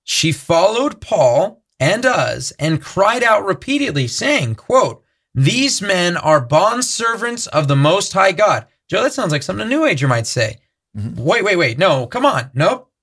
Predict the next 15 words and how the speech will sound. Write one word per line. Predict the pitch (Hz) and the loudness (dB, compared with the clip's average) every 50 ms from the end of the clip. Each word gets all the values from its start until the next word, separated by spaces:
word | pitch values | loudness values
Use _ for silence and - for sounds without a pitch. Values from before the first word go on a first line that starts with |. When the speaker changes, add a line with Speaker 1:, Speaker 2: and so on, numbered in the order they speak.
| _ _ | _ _
Speaker 1:
They | 156 165 165 | 0 0 0
would | 165 175 254 302 277 180 | 2 2 4 4 4 4
if | 160 - | 2 0
they | - 143 135 | -2 -4 -4
finish | 135 - _ _ 185 185 180 170 - | -4 -8 _ _ -2 0 0 0 0
what | 156 147 139 | -2 -2 -2
she | - 147 | -2 -4
says | 131 - - 247 165 160 - | -4 -2 -2 -2 -2 -2 -2
here. | 156 117 104 - _ _ _ _ _ _ _ _ _ _ | -4 -4 -4 -6 _ _ _ _ _ _ _ _ _ _
"Who | - 190 196 | 0 4 6
are | 185 185 185 180 | 6 6 6 4
proclaiming | - - 180 - - - - 208 220 240 254 262 269 269 254 | 2 0 0 0 0 -2 -2 -2 -2 0 0 0 0 0 -2
to | - - - 262 | -4 -2 0 0
you | 247 214 214 262 294 285 254 190 170 156 156 160 156 - _ _ _ _ _ _ _ _ _ _ _ _ _ - | 0 0 0 2 2 4 4 4 4 4 2 2 -2 -6 _ _ _ _ _ _ _ _ _ _ _ _ _ 2
a | 240 269 285 285 277 254 214 180 156 131 117 104 | 6 8 8 8 6 6 2 0 -2 -4 -4 -8